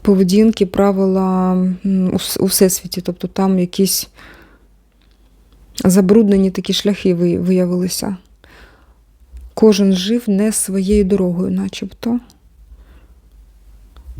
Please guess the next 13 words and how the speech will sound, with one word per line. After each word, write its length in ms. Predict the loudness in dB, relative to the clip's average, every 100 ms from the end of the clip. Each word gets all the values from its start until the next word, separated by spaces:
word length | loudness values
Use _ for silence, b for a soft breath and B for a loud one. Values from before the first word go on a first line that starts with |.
| -4 0 -2 -4 -16 -20 -20 -20 -20 -20 B B B B B B -8 -2
Ну, 180 | 0 0
я 160 | -2 0
так 140 | 0
бачу, 280 | -2 -4 -4
що 160 | -2 2
для 180 | 2
вас, 460 | 2 0 0 0 -2
що 200 | -4 -4
там 180 | -2 0
це 140 | 0
для 160 | 2 0
вас 300 | 0 -6 -6
означає? 560 | -6 -6 -6 -8 -8